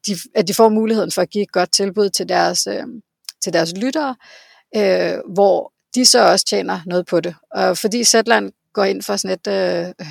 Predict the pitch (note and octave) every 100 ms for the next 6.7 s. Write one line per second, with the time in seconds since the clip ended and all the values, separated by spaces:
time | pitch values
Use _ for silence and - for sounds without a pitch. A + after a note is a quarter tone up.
0 | C#3+ F#3 G3 F#3 G3+ G#3+ F#3+ - G3 A3
1 | G#3 F#3+ F3 D#3+ A3 A#3 - - - -
2 | _ - G3 F3+ E3+ F3 G3+ G3 G#3 G3
3 | G#3 G3+ F#3+ G3+ A3+ G3+ - F#3+ A#3 G3
4 | E3+ E3 F3+ G3 E3 F3 - - - F3+
5 | - F#3+ - F#3 E3+ F#3+ - - - F3+
6 | E3 F3+ C4 - F#3 F#3